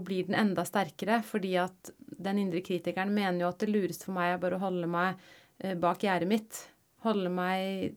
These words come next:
til det jeg vet at jeg kan. Jeg kan jo ikke lage podcast. Har jo aldri gjort det før. I hvert fall ikke så veldig mange ganger. Sånn at, em, det er jo det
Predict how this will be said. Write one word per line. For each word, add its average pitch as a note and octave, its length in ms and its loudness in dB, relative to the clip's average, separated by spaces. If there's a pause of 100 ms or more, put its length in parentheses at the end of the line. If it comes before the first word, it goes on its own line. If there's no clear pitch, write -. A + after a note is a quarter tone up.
til F#3+ 320 -2
det F3 140 4
jeg F3 300 2
vet E3 240 0
at E3+ 100 -6
jeg F3+ 140 -2
kan. A#3 220 4
Jeg C#3+ 240 2
kan E3 160 0
jo F3 80 0
ikke G#3 100 -4
lage G3 200 0
podcast. - 680 -2 (1160)
Har F#3+ 100 0
jo G3 100 4
aldri G#3 180 4
gjort A3 120 0
det A3 180 0
før. C#4+ 180 4
I - 600 -16
hvert G#3 120 -4
fall G#3+ 240 2
ikke G#3 140 -6
så - 120 -2
veldig F#3+ 220 0
mange F#3 160 -2
ganger. A#3+ 320 2 (960)
Sånn G#3 240 0
at, G3 220 -2
em, G#3 400 2 (300)
det F#3+ 180 0
er A#3 160 6
jo B3+ 80 8
det F#3+ 560 2